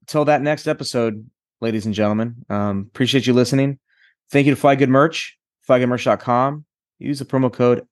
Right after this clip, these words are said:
acro, A K R O, at checkout for ten percent off the entire website. And go buy a bunch of Fly Cool Shit shirts and, uh, trigger your favorite boomer. Fly cool shit dot com slash merch.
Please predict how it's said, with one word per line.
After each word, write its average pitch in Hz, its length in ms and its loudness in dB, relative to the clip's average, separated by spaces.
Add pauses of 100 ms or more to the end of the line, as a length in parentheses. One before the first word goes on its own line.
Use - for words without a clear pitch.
acro, 113 520 -2 (120)
A 113 100 0
K 110 220 0
R 104 160 4
O, 104 80 4
at - 100 -4
checkout 107 380 -2 (400)
for 104 80 -10
ten 117 180 -2
percent 110 240 -6
off 104 80 -4
the 107 80 -6
entire 101 280 -2
website. 107 420 0 (680)
And 139 120 0
go 170 80 2
buy 180 140 4
a 156 80 2
bunch 139 320 -2
of 123 100 -6
Fly 127 160 2
Cool 123 220 -8
Shit - 260 -8
shirts - 500 -6
and, 101 280 0
uh, 101 100 2
trigger 127 340 0
your 110 140 2
favorite 113 300 0
boomer. 104 360 -4 (520)
Fly 147 120 4
cool 147 180 -2
shit 139 160 -4
dot 127 180 2
com 135 420 0
slash 113 380 -4
merch. 123 520 -6